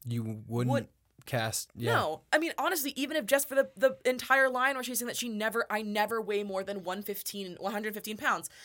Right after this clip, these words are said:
Speaker 2: Like, Regina George's emphasis on her body
Speaker 1: Mm-hmm.
Speaker 2: and her body being a tool to get what she wants by
Speaker 1: Mm-hmm.
Speaker 2: keeping it and having it look a certain way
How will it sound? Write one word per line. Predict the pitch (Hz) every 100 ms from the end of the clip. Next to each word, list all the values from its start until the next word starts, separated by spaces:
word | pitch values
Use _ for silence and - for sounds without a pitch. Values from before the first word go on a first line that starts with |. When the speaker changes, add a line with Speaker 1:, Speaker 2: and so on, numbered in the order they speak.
| -
Speaker 2:
Like, | 233 196
Regina | 220 190 208 262 254
George's | 190 226 226 214 202 190 - - - _ _ _ _ _ _ _
emphasis | 233 240 262 247 226 208 - -
on | 202 208 196 185 180 _ _ _ _ _ _ -
her | 220 196
body | 151 190 247 233 127 131 208 -
Speaker 1:
Mm-hmm. | 98 202
Speaker 2:
and | 196
her | 208
body | 160 190 185 220 208 196
being | 156 208 208
a | 147
tool | - - 269 208 156
to | 180 175
get | 175 196 214
what | 220
she | -
wants | 185 190 208 190
by | -
Speaker 1:
Mm-hmm. | 160
Speaker 2:
keeping | - 233 247 220
it | -
and | 185
having | 196 202
it | 196
look | 180 214
a | 196
certain | - 226 185 175
way | 277 208 160